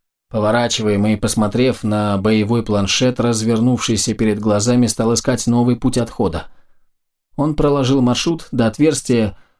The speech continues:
пробитого дроном второго отделения, и вновь определил порядок построения. "Надо торопиться, ребята, мы единственные оставшиеся в живых из всего взвода". Бойцы, сосредоточенные и внимательные, двинулись обратно. Они дошли до зала,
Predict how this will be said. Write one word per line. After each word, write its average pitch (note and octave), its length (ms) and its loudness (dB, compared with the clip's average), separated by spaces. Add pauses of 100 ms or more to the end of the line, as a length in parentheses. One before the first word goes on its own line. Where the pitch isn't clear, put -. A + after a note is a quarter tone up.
пробитого B2+ 480 0
дроном C3 380 2
второго B2+ 400 0
отделения, B2+ 540 2
и C3 200 2
вновь D3 380 -2
определил B2+ 500 0
порядок A#2+ 360 0
построения. G#2 680 -2 (580)
"Надо G#2 400 -2
торопиться, A2 640 0
ребята, A2 360 0
мы A2+ 140 2
единственные A#2 720 0
оставшиеся A2+ 600 -2
в G#2+ 40 -2
живых A#2 380 0
из A#2+ 120 0
всего B2+ 320 0
взвода". A2+ 580 -2 (1200)
Бойцы, G#2+ 520 0
сосредоточенные A2 840 0
и - 20 0
внимательные, A#2+ 720 2
двинулись G#2+ 560 0
обратно. F2 460 -4
Они G2 160 -2
дошли A2 320 0
до G2 140 0
зала, A2+ 420 0